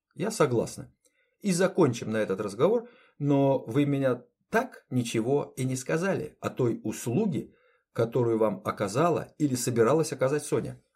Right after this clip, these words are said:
Учтите, я от вас не отстану.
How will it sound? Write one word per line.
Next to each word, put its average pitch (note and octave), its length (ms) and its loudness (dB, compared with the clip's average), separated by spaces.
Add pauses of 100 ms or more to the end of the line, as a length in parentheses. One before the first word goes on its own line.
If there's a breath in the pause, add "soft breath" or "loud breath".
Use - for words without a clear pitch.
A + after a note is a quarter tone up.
(120)
Учтите, C#3+ 680 -4 (340)
я A2+ 260 0
от A#2+ 120 -6
вас A#2+ 380 -2
не A2+ 100 -2
отстану. A#2 600 -4